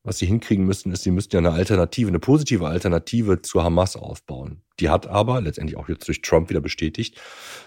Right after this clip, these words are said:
die Alleinherrschaft ja, also da, da ist keine, da ist keine Alternative. Die hat's mal zwischenzeitlich offensichtlich gegeben durch die Fatah. Die sind dann aber abgeräumt worden. Ich glaub, man kann,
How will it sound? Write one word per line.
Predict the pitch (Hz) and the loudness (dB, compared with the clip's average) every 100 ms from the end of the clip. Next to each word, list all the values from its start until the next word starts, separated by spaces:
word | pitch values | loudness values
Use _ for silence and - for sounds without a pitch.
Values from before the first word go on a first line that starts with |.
| - | 2
die | 110 | 6
Alleinherrschaft | 104 104 160 156 85 73 - 69 - - - _ _ _ _ _ _ - | 8 8 6 2 2 0 0 -4 -6 -14 -16 _ _ _ _ _ _ -2
ja, | 98 160 | -2 0
also | 90 87 | -2 2
da, | 92 | 2
da | 82 | 2
ist | 92 110 - | 0 -2 -2
keine, | 120 107 104 90 - | 2 4 4 2 0
da | 92 | -2
ist | 107 - | -2 0
keine | 110 98 87 | 2 4 2
Alternative. | 92 98 87 - 156 160 85 147 151 _ | 0 2 0 0 -2 2 2 2 -2 _
Die | - | -4
hat's | 73 - - | -2 -2 -2
mal | 80 | -4
zwischenzeitlich | - 95 92 - 85 - - | -2 -2 -2 0 -2 -2 -8
offensichtlich | - 78 82 - - | -8 -8 -8 -10 -10
gegeben | 82 - 92 107 | -10 2 4 4
durch | 85 - | 2 -4
die | |
Fatah. | - 87 - 117 - - - - - - | -6 -2 0 -2 -4 -20 -20 -20 -20 -18
Die | - 92 | -6 -2
sind | 92 104 | 0 0
dann | 78 | 0
aber | 80 | -2
abgeräumt | - 120 104 104 - | -2 2 4 4 4
worden. | 104 101 104 101 - - _ _ 67 | 4 4 2 -4 -14 -20 _ _ -10
Ich | - | -2
glaub, | 98 | 0
man | 101 92 | 0 0
kann, | 101 98 101 | 0 2 0